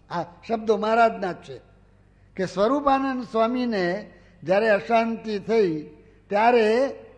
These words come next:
આ સ્વરૂપનું ધ્યાન, કે ચરિત્ર સંભાળ્યા. અને તે વખતે મહારાજે કહ્યું એમને કે આ દાદા ખાચાના નરિયાનું ધ્યાન કરો, સ્વરૂપ નિષ્ઠા એની ઉપર લઈ ગયા. તો આ વધારે અગત્યની વસ્તુ છે. એટલે આત્મનિષ્ઠ, જબરજસ્ત આત્મનિષ્ઠ હતા,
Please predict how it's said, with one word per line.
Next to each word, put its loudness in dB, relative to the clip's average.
આ -6
સ્વરૂપનું -2
ધ્યાન, 0
કે -2
ચરિત્ર -2
સંભાળ્યા. -4
અને -8
તે 2
વખતે 2
મહારાજે 2
કહ્યું 0
એમને -4
કે -8
આ -2
દાદા 2
ખાચાના -2
નરિયાનું 0
ધ્યાન -4
કરો, -4
સ્વરૂપ 0
નિષ્ઠા -2
એની 0
ઉપર 2
લઈ 0
ગયા. -6
તો -14
આ -10
વધારે 0
અગત્યની 0
વસ્તુ -2
છે. -8
એટલે -8
આત્મનિષ્ઠ, -2
જબરજસ્ત 0
આત્મનિષ્ઠ -4
હતા, -2